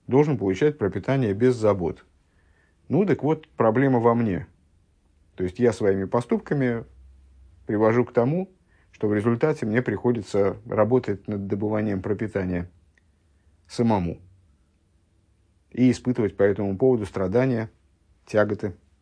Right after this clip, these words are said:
Первый вопрос, который нас заинтересовал, набор примеров, которые приводятся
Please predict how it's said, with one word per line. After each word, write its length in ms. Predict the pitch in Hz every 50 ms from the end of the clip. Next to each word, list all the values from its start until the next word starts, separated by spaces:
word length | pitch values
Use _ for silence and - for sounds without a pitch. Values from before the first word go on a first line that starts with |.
| _ _ _ _ _ _ _ _ _ _ _ _ _ _ _ _ _ _ _ _ _ _ _ _ _ _ _ _ _ _ _ _ _ _
Первый 280 | - 160 160 147 139 127
вопрос, 320 | 120 120 120 - 151 117
который 280 | - 120 113 120 127 120
нас 200 | 120 117 107 104
заинтересовал, 840 | 117 117 113 107 120 117 110 - 135 143 170 202 220 226 220 - _ _ _ _ _ _ _ _ _ _ _ _ _ _ _ _ _ _ _ _ _ _ _ _ _ _ _ _ _ _ -
набор 400 | 120 127 123 120 151 147 117 -
примеров, 540 | - 120 120 123 120 104 101 92 - - - _ _ _ _ _ _ _ _ _ _ _ _ _ _ _ _
которые 340 | - 113 101 120 117 110 101
приводятся 720 | - 120 120 113 123 123 110 104 - - 117 110 101 98